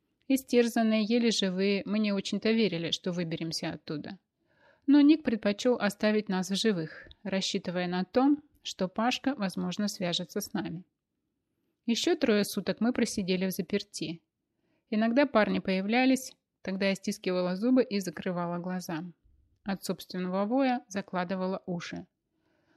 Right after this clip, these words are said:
Но скоро они выдохлись, и фантазии их заметно поблекли, а колотили скорее по привычке.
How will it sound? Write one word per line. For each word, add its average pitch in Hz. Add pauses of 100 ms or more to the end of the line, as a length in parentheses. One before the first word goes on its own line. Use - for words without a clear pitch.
(140)
Но 285
скоро 302
они 196
выдохлись, 240
и 202
фантазии 220
их 208
заметно 190
поблекли, 170 (420)
а 180
колотили 190
скорее 175
по 185
привычке. 180